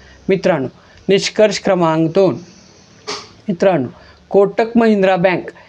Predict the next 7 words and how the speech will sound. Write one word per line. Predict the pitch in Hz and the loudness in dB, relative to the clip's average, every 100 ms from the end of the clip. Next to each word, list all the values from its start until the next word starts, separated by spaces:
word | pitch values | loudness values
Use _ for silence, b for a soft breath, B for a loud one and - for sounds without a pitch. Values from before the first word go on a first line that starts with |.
| b - | b -4
ह्या | 196 | -2
कंपनीचं | 196 226 190 202 190 175 185 | 0 0 2 2 2 2 0
शेअर | 180 202 | 2 2
होल्डिंग | 208 214 202 208 | 4 2 2 0
पॅटर्न | 220 202 202 196 | 0 0 2 2
जर | 185 190 | 2 2
बघितलं, | 190 185 170 170 147 147 | 2 2 0 0 0 0